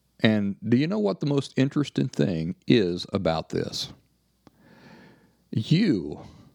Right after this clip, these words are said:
the person creating all this disorder and mayhem for yourself, you would be looking around at all the other drivers casually driving through green lights,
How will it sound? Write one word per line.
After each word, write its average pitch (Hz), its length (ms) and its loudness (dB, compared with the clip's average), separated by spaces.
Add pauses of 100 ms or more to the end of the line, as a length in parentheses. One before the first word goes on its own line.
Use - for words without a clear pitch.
(160)
the 113 120 4
person 175 400 2
creating 135 440 2
all 180 420 2
this 170 180 0
disorder 131 480 2
and 107 120 0
mayhem 110 420 0
for 147 280 0
yourself, - 720 -2 (1080)
you 139 200 2
would 233 120 0
be 185 120 2
looking 156 340 0
around 120 680 -2 (280)
at 98 120 6
all 127 120 4
the 120 140 4
other 143 140 0
drivers 117 680 0
casually 127 720 2 (460)
driving 127 340 4
through 120 200 0
green 139 480 2
lights, 82 640 -2